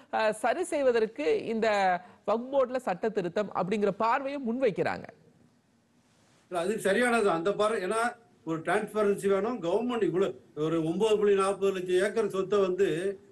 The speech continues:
Speaker 2: இந்தியாவுல இருந்து ஒரு தனிப்பட்ட ஒரு கண்ட்ரோல் தமிழ்நாடு கவர்மெண்டோட control வேணுமா வேண்டாமா? இந்தியா ஃபுல்லா இருக்கும் ஒரு control வே-, கட்டாயம் வேண்டிதான். ஆனால் ரொம்பயும் இந்த மாதிரி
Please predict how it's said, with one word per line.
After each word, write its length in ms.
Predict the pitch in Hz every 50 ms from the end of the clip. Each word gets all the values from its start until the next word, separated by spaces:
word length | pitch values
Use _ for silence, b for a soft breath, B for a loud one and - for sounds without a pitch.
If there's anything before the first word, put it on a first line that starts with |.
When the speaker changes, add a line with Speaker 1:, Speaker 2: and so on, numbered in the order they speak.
| - - -
Speaker 2:
இந்தியாவுல 360 | 165 170 190 202 202 214 214
இருந்து 220 | 208 208 214 220 202
ஒரு 140 | 190 185 180
தனிப்பட்ட 460 | 180 170 185 202 202 214 196 208 202
ஒரு 200 | 196 190 196 190
கண்ட்ரோல் 580 | 185 214 214 196 175 170 180 185 214 208 196
தமிழ்நாடு 460 | - 170 165 180 202 202 196 180 175 - - - - -
கவர்மெண்டோட 460 | 147 160 196 208 214 202 208 196 190
control 340 | 175 170 170 170 208 202 185
வேணுமா 260 | 175 180 185 202 196
வேண்டாமா? 440 | 185 175 165 165 160 147 127 120 120 - - - - - - - _ _
இந்தியா 240 | - 147 156 196 208
ஃபுல்லா 220 | 196 202 214 214
இருக்கும் 300 | 202 185 180 196 208 190
ஒரு 0 |
control 300 | - 170 170 190 196 185 160
வே-, 160 | 165 170 156
கட்டாயம் 360 | 156 151 147 180 196 196 175
வேண்டிதான். 460 | 175 180 185 185 190 180 175 151 - - - - - - - - -
ஆனால் 480 | - 143 170 165 165 180 208 220 - - - -
ரொம்பயும் 400 | 165 165 180 214 233 240 240 233
இந்த 140 | 220 202 202
மாதிரி 560 | 196 208 202 208 202 190 185 180 185 -